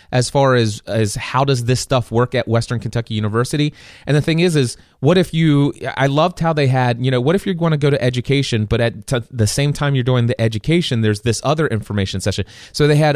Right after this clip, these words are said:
all of these different things were available at different times, so that if you,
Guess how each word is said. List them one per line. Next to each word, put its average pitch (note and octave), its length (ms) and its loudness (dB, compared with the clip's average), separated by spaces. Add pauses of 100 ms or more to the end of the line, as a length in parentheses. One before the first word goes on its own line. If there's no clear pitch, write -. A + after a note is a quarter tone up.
all E3 240 2
of F3 80 -2
these D#3+ 200 0
different C#3 340 -2
things D#3+ 220 -2
were B2+ 140 2
available A#2+ 380 0
at A#2 80 -4
different A#2+ 300 -4
times, D3+ 280 -6
so B2+ 140 -4
that - 260 -6 (220)
if A#2+ 120 -2
you, C3 200 -2